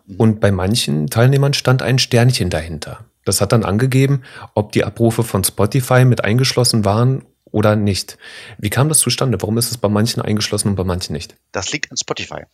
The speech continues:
Speaker 1: Das liegt an der Politik von Spotify. Es gibt so eine sogenannten Pass-Through-Möglichkeit. So, die
Speaker 2: Mhm.
Speaker 1: gewährt Spotify einigen Hostern, anderen gewährt sie nicht. Sprich, einige Hoster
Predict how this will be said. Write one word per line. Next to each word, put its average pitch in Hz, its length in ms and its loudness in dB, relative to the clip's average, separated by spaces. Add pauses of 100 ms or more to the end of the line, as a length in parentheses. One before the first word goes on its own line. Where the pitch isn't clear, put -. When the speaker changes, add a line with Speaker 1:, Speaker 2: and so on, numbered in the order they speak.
Speaker 1:
Das 92 220 -8
liegt 120 380 -8
an 107 240 -4
der 101 140 -4
Politik 104 420 -12
von 101 140 -12
Spotify. - 600 -10 (160)
Es - 160 -10
gibt - 180 -8
so 113 180 -4
eine 104 340 -6 (320)
sogenannten 101 540 -4
Pass-Through-Möglichkeit. - 2000 -6 (420)
So, 92 180 -4
die 95 120 -4
Speaker 2:
Mhm. 104 40 -2
Speaker 1:
gewährt 107 320 2
Spotify - 540 -4 (180)
einigen 139 480 -6
Hostern, 160 460 -10 (300)
anderen 95 500 -6
gewährt 80 300 -6
sie 85 120 -16
nicht. 78 440 -14 (380)
Sprich, - 680 -4 (460)
einige 120 400 -2
Hoster 135 580 -2